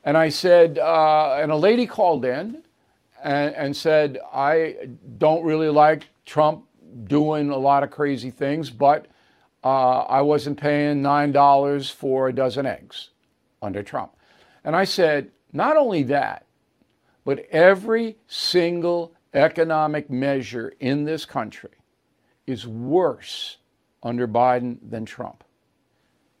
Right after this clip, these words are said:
Everyone. Unemployment's tied, okay? But as far as the consumer is concerned, we gave you the car stats, you know, everything is worse.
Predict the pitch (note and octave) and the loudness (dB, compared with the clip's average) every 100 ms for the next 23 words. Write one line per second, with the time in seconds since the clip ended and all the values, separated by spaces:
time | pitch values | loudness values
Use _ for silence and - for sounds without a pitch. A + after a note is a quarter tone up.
0 | _ - E3+ G#3 F3+ A#2 - A2 _ _ | _ 4 4 4 -2 -4 -10 -20 _ _
1 | _ _ _ - A#2+ D3 F3+ E3+ E3 D#3 | _ _ _ -12 -10 -8 -4 -4 -4 -6
2 | - - C#3+ C#3 C#3+ - _ _ _ _ | -8 0 2 4 2 -6 _ _ _ _
3 | _ _ _ _ _ C3 C3+ F#3+ _ _ | _ _ _ _ _ -4 -4 -6 _ _
4 | _ _ _ _ _ _ _ _ _ - | _ _ _ _ _ _ _ _ _ -20
5 | _ C3 C3 - _ _ - - D3 C#3+ | _ -4 -4 -4 _ _ -20 -2 2 2
6 | B2+ - A#2 - D3+ F3 F#3+ F#3+ - F#3 | 0 -8 -8 -2 -2 -2 -4 -6 -8 -6
7 | A3 A#3 A3 _ _ _ _ G2 G#2+ C3 | -2 -2 -2 _ _ _ _ -6 -2 0
8 | D3 C#3+ C#3+ C3 - C#3 D3 D#3+ - F#3 | 0 2 2 -2 -8 2 4 4 0 0
9 | F#3+ F#3+ - E3+ F3 _ _ _ _ - | 0 -4 -12 -12 -12 _ _ _ _ 6
10 | F3 E3+ F#3+ F#3 D#3 D3+ C#3+ A#2+ - - | 6 6 -4 -4 -6 -6 -10 -10 -14 -14
11 | - | -20